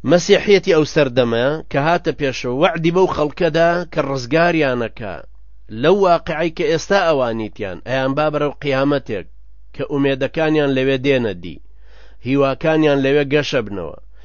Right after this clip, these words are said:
ئەکەونە بەردەستی ڕەحمەتی خوای پەروەردگار کە لەوێ هەموو هیوا و ئاواتەکانیان دێنێتە دی، دادپەروەریەکیان بەسەرا ئەچەسپێنێ، ئەوەی زوڵمی لێکراوە، زوڵمەکەی لە زاڵمەکە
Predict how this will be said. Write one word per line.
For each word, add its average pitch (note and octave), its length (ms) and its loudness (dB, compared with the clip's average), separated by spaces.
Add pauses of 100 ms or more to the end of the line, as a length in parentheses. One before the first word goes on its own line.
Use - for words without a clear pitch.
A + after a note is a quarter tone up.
(260)
ئەکەونە C#3 420 -2
بەردەستی C#3+ 500 -2
ڕەحمەتی D3 400 -2
خوای C#3+ 260 -2
پەروەردگار C3+ 540 0 (100)
کە C#3 80 -2 (100)
لەوێ D3 300 2 (1160)
هەموو E3 280 4
هیوا D#3+ 240 6
و C#3+ 100 0
ئاواتەکانیان C#3+ 840 2
دێنێتە C3+ 540 2
دی، F2+ 160 -12 (380)
دادپەروەریەکیان C#3 920 0
بەسەرا C#3 360 -4
ئەچەسپێنێ، A#2 720 -6 (140)
ئەوەی C3 260 -2
زوڵمی D3 340 2
لێکراوە، D3 480 0
زوڵمەکەی C3+ 480 -2 (1000)
لە C3 160 4
زاڵمەکە C3 460 2